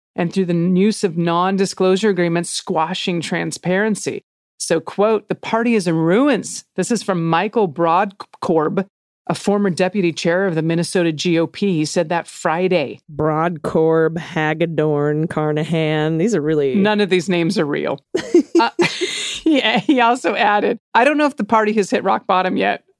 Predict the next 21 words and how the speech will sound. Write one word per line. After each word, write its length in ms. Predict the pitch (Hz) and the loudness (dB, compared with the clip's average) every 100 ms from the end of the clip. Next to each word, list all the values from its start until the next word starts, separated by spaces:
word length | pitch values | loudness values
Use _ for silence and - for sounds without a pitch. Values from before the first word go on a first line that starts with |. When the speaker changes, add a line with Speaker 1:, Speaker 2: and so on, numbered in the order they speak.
| - | -6
Speaker 2:
Nope. 400 | 156 151 185 - - | -2 2 0 -2 -14
Speaker 1:
What's 340 | - 370 370 - | -6 -2 0 2
scary 400 | 403 302 302 320 | 2 4 4 4
is 180 | 311 311 | 4 2
it 120 | 330 294 | -2 0
probably 460 | 294 262 262 349 | 0 0 0 0
has 240 | 285 277 320 | 2 0 0
not. 560 | - - 95 - - | 0 0 -2 -4 -4
Speaker 2:
Nope. 340 | 156 185 208 - _ _ _ 254 | 0 2 2 -2 _ _ _ -6
Speaker 1:
Yep. 300 | - 190 320 - - | 0 0 -2 -10 -2
Now, 240 | 226 208 | 0 2
there 200 | 165 226 | 2 4
are 60 | 269 | 4
reasons 380 | 269 269 277 - | 2 2 0 0
to 100 | 254 | 0
think 240 | 240 202 | 0 -2
the 60 | 196 | -4
party 340 | - 180 180 | 0 2 2
might 320 | 175 170 170 | 0 0 0
not 240 | 196 - - | 0 0 0
have, 420 | - 185 165 180 | 0 0 0 -6